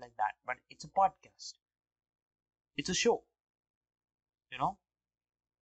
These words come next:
And it's all about knowledge. And being yourself. How do you be yourself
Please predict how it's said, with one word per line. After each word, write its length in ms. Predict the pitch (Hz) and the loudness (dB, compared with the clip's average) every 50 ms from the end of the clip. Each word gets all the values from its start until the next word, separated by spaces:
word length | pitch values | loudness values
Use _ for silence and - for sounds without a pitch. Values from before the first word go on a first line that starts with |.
| _ _ _ _ _ _ - | _ _ _ _ _ _ -6
And 100 | 143 147 | -6 -4
it's 100 | 147 - | -2 -2
all 120 | 175 170 | -2 -2
about 160 | 170 160 156 | -2 -2 -2
knowledge. 460 | 156 170 202 202 160 - - - - _ _ _ _ _ _ _ _ _ _ _ _ _ _ _ _ _ _ _ _ _ _ _ _ _ _ _ | -2 -2 -4 -4 -6 -12 -14 -18 -18 _ _ _ _ _ _ _ _ _ _ _ _ _ _ _ _ _ _ _ _ _ _ _ _ _ _ _
And 120 | 127 135 135 | -8 -2 2
being 160 | 156 165 165 | 2 4 4
yourself. 320 | 165 156 - - 190 165 - _ _ _ _ _ _ _ _ _ _ _ _ _ _ _ _ - | 2 0 -4 -4 -6 -8 -8 _ _ _ _ _ _ _ _ _ _ _ _ _ _ _ _ 2
How 100 | 147 160 | 4 6
do 80 | 165 | 6
you 80 | 165 151 | 6 6
be 100 | 139 156 | 4 2
yourself 440 | 156 156 147 - 196 185 151 143 | 2 2 2 4 4 4 4 2